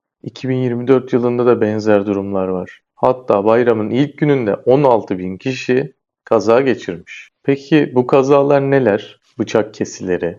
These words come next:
hayvan darbeleri, tekme olabilir, boynuz darbesi olabilir, elektrik çarpmaları ve enfeksiyonlar. Peki bu veriler bize ne söylüyor? Bu kazalar öngörülebilir ve dolayısıyla önlenebilir.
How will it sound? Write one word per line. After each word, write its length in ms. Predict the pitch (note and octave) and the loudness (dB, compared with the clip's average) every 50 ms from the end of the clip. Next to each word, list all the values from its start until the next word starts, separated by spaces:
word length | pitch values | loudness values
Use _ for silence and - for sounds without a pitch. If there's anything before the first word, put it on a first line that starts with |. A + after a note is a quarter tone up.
| _ _ _ | _ _ _
hayvan 560 | - - A2 G#2 G#2 G2+ G#2 G#2 G#2 G#2 G#2 | -4 -2 0 0 0 0 0 -2 -2 0 0
darbeleri, 800 | G#2 G2 F#2+ F#2+ F2+ F#2 F2+ F2 F2+ F2 F2 E2+ E2+ - - _ _ _ _ _ _ _ _ _ _ - | 0 2 2 0 -2 -4 -4 -2 -4 -4 -4 -4 -6 -8 -12 _ _ _ _ _ _ _ _ _ _ -2
tekme 340 | - G2 - - - G2+ | -2 -2 -2 -2 -4 -4
olabilir, 600 | F#2+ G2 G2 F#2+ F#2+ F#2 F#2 F#2 F2+ G2 F#2 - | -2 -2 0 0 0 0 0 -2 -4 -4 -6 -2
boynuz 400 | - F2+ F2+ F2+ F#2 F#2 F2+ F#2 | 0 0 0 2 0 -4 -4 -2
darbesi 460 | F#2+ F2 F2 E2+ F2 F2 F2 - - F2 | 0 0 0 0 -4 -6 -8 -8 -8 -6
olabilir, 600 | E2 E2+ E2 E2+ E2 E2+ F2 - - - _ _ _ - | -4 -4 -6 -6 -8 -10 -12 -12 -14 -20 _ _ _ -6
elektrik 500 | B2 G#2+ G#2+ G#2 G#2 - B2 C3+ B2 - | 0 0 0 0 0 -4 -4 -4 -4 -2
çarpmaları 840 | - C#3 B2 - - G2+ G2+ F#2+ F#2 F#2 F#2 A2 C3 D3+ D#3+ - - _ _ - | 0 0 0 0 -2 -6 -6 -4 -4 -2 0 0 0 0 -2 -8 -20 _ _ -2
ve 160 | B2 B2 B2+ B2+ | 2 2 4 4
enfeksiyonlar. 960 | B2 A2 - - A#2 A#2+ - - - B2+ A#2+ A#2 A#2+ A#2 G#2+ A2 - - _ _ _ | 2 0 0 -2 -2 -2 -4 -2 0 0 0 0 0 -2 -4 -4 -8 -20 _ _ _
Peki 240 | - C#3+ C#3 - D3 | -4 -4 -4 -2 0
bu 140 | C#3+ D3 C#3 | 2 4 4
veriler 360 | C#3 C#3+ C#3+ C#3+ C#3+ C#3 C3 | 4 4 4 4 4 2 2
bize 200 | C3 C3+ C#3 C#3 | 2 0 0 2
ne 80 | C#3 C3+ | 0 -2
söylüyor? 580 | - - A2 G2+ F2+ F2 F#2+ G#2+ A#2 D3 E3 - - _ _ _ - | -2 0 -2 -2 -2 -2 -2 -2 -2 -2 -2 -6 -14 _ _ _ -4
Bu 120 | C#3+ C3+ | -2 0
kazalar 580 | - C#3 A#2+ G#2 G#2+ A2 F#2+ F#2 F#2 F2+ F2+ - - | 2 2 2 2 2 0 0 0 -2 -6 -8 -6 -4
öngörülebilir 920 | - A#2 B2 B2+ B2+ B2+ B2+ C3 C3+ C3+ C3+ D#3 E3 F#3+ F#3 - - _ _ _ _ - | -2 -2 -2 2 2 2 2 4 2 0 2 2 0 0 0 -2 -12 _ _ _ _ -4
ve 120 | - G2+ G2 | -4 -2 0
dolayısıyla 920 | G2+ G2 - G#2+ A2 G#2+ G#2+ - B2 G#2+ F#2 F#2 G#2+ A#2+ D3+ D#3+ - _ _ _ - | 0 0 2 2 2 2 -2 -2 -2 -2 0 2 0 0 0 -2 -8 _ _ _ -4
önlenebilir. 840 | - A2 G#2+ G#2+ G#2 G#2 G2+ G2+ G#2 F#2+ G2 F#2+ F#2+ - - - - | 0 0 0 2 2 0 2 2 0 0 0 -2 -4 -4 -4 -10 -20